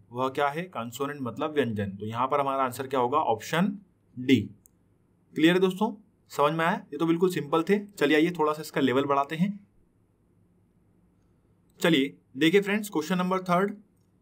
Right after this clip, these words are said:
यहाँ पर हमें चार अक्षर समूह दिए गए हैं। अब यहाँ पर तीन एक जैसे होंगे। अब यहाँ पर दोस्तों आपको एबीसीडी के नंबर बहुत काम आएंगे। जैसे पहला हम ऑप्शन चेक करते हैं बी और एस। अब यहाँ पर इसे कैसे चेक करना है, तो देखिए बी से एस को कनेक्ट करके हम देखते हैं।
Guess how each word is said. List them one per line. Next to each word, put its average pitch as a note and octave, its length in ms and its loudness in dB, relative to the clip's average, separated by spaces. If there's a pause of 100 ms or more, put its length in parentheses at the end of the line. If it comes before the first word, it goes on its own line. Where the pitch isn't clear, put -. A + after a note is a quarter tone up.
(120)
यहाँ C#3+ 240 2
पर F#3 140 -2
हमें G#3 380 -4
चार D#3 240 2
अक्षर E3 300 -6
समूह D#3 280 -8
दिए D3+ 220 -4
गए D#3+ 140 -4
हैं। F3 140 -4 (480)
अब A#2+ 100 -4
यहाँ C3+ 220 2
पर F#3 180 -2 (240)
तीन E3 160 -2
एक D3+ 120 -6
जैसे D#3 200 -2
होंगे। F3 220 2 (320)
अब C3 100 -4
यहाँ D3+ 200 0
पर G3 140 2
दोस्तों F#3 300 4
आपको E3+ 220 2
एबीसीडी D3+ 340 -2
के D#3+ 80 -4
नंबर C#3+ 320 -2 (140)
बहुत C3 300 -4
काम G#2 140 -2
आएंगे। F#2 340 -8 (400)
जैसे D3+ 180 2
पहला F#3 380 2
हम F3 220 -6
ऑप्शन E3+ 280 -4
चेक F3 200 -4
करते F3 220 -4
हैं G3+ 180 0
बी D#3 160 0
और E3+ 200 4
एस। G2+ 300 -4 (380)
अब B2 80 -2
यहाँ C#3+ 180 4
पर F#3+ 120 0
इसे F#3+ 160 -2
कैसे F#3 160 -6
चेक F#3+ 180 -6
करना F3+ 220 -2
है, G#3 140 0 (380)
तो - 60 -8
देखिए E3+ 260 2
बी E3+ 320 4
से G#3+ 280 2
एस E3 160 -2
को - 100 -18
कनेक्ट F#3 220 -2
करके F3 220 -4
हम F3 100 2
देखते D3 280 0
हैं। G3 200 2